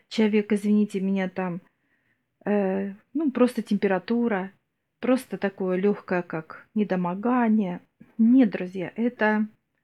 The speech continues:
это чуть-чуть с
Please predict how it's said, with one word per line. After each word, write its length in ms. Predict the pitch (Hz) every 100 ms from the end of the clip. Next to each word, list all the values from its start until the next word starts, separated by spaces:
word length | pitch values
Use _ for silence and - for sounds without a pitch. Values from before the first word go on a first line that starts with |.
| _ _ _ _ _ _ _ _ _ _ _ _ _ _
это 520 | 233 247 240 220 202 -
чуть-чуть 520 | - 240 220 254 240 - - - _ _ _ _ _ - - _ _ _ _ _ _ _ _ _ _ - - _ _ _ - _ _ _ _ _
с 720 | 233 214 - - - 247 240